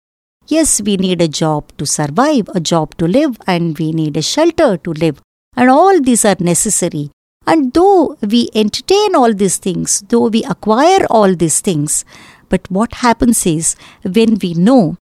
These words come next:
that our happiness doesn't depend upon all these things, and all this has only dependent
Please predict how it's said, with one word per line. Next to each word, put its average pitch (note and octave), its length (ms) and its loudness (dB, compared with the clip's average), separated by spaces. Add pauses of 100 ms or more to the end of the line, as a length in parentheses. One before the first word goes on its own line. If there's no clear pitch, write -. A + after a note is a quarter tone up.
(240)
that F3+ 320 -2
our E3 240 0
happiness G3+ 600 0
doesn't A#3 800 2
depend E4 520 2
upon C4 520 2
all F3+ 200 2
these D#3+ 300 -4
things, D3+ 440 -6
and E3+ 260 -8
all D4+ 580 2
this G#3+ 280 -2
has F3 260 -4
only F3 480 -4 (360)
dependent D#4+ 960 2